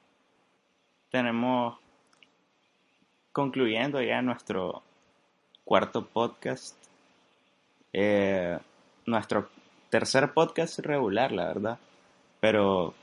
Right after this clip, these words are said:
cuarto en número. Eh, tenemos ya que de director para The Flash, eh, tenemos dos buenas opciones, Matthew Vaughn y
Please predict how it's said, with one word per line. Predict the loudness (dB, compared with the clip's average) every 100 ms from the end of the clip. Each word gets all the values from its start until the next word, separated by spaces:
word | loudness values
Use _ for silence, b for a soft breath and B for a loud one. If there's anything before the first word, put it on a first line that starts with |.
| 2
cuarto | 8 10 10 4 2
en | 2 0
número. | 0 -4 -6 -10 -18 _ _ _ _ _ _ _ _ _ _ 0
Eh, | 4 6 6 4 2 -2 -10 _ _ _ -20 _ -20 _ _ 2
tenemos | 4 6 4 6
ya | 6 4
que | 2 4 4 2 -2 _ -20 _
de | 4
director | 6 6 4 0 2
para | 2 2
The | 2
Flash, | -2 0 0 -2 -8 -12 -20 _ _ _ _ _ _
eh, | 0 4 4 4 2
tenemos | 4 4 4 4 4 2 -2 -14
dos | -2 2 2
buenas | 2 2 0
opciones, | -2 0 4 4 4 0 -2
Matthew | -2 0 -2 0
Vaughn | 2 2 2
y | 0 -4